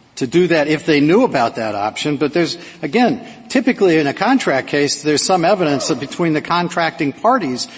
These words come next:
that tells you who did what to whom and who made the selections here. The f-, all I'm saying is the fact that there are other alternatives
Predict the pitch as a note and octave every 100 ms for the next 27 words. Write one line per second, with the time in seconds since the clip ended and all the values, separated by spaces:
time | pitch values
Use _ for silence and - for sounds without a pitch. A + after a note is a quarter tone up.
0 | - - D3+ - E3+ D3+ E3 D3+ F#3 E3+
1 | D#3 D3+ D3 D3 C3+ E3 F3+ C#3 E3 D#3+
2 | D#3 C3+ C3+ - E3+ A3 - C3+ G#2+ A#2
3 | G#2+ - - - C3 - D3 E3+ F3+ E3+
4 | D#3+ D3 C3+ C3+ C3+ - F3 E3 D3 D3+
5 | C#3+ C#3 C#3 C3 C3 - G3+ B3 D#3+ A#2
6 | A2